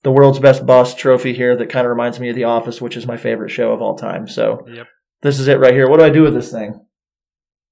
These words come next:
Speaker 2: That's awesome. I just, uh, I just rewatched The Office recently.
Speaker 1: <laughs>
Speaker 2: Um, it's so good.
Speaker 1: We watch it every day. So. <laughs>
Speaker 2: Well, based on your pick, you know, I'm actually gonna change my pick because my pick was kinda more gear related,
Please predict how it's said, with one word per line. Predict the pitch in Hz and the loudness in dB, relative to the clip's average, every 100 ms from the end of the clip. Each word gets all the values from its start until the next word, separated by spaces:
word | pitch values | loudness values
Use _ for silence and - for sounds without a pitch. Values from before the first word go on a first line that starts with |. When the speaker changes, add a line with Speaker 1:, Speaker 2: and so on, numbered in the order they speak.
| _ _ | _ _
Speaker 2:
That's | 120 - | -20 -20
awesome. | 117 - 123 117 _ _ _ _ - | -20 -20 _ _ _ _ _ _ -12
I | 139 | -10
just, | 135 139 - | -8 -12 -10
uh, | 139 123 120 113 | -8 -8 -8 -12
I | 117 | -14
just | 131 131 | -14 -14
rewatched | 127 123 120 117 | -14 -14 -14 -14
The | 123 | -16
Office | 110 113 117 - | -16 -16 -20 -20
recently. | 117 - 113 110 113 107 | -20 -20 -20 -20 -20 _
Speaker 1:
<laughs> | - - | -20 -4
Speaker 2:
Um, | 202 - - - - - _ _ - _ - | -2 -2 -8 -14 -20 -20 _ _ -20 _ -20
it's | - - | -18 -18
so | 127 123 117 | -18 -20 -18
good. | 120 117 - - | -18 -18 -18 -4
Speaker 1:
We | 151 | 4
watch | 156 151 | 4 4
it | 147 | 4
every | 143 135 | 2 2
day. | 117 107 - _ | 0 -6 -10 _
So. | - 139 127 135 - | -6 0 0 -2 -4
<laughs> | 196 - - - _ - - - _ _ _ _ _ _ - | -2 -2 -6 -14 _ -20 -20 -20 _ _ _ _ _ _ -10
Speaker 2:
Well, | 160 170 160 | -8 -6 -8
based | 135 220 - | -8 -10 -6
on | 226 | -8
your | 165 165 | -6 -10
pick, | - 139 - | -8 -8 -8
you | |
know, | 143 | -4
I'm | 143 | -2
actually | 156 165 170 | -2 -6 -10
gonna | 160 127 | -14 -14
change | 143 139 123 | -12 -12 -12
my | 123 | -18
pick | 113 - 120 131 | -18 -16 -18 -18
because | 127 131 | -16 -14
my | 131 143 | -12 -12
pick | 143 156 147 | -10 -14 -12
was | 135 123 | -14 -14
kinda | - 127 | -16 -16
more | 123 123 | -16 -20
gear | 113 120 | -16 -12
related, | 120 117 113 110 | -12 -12 -14 -16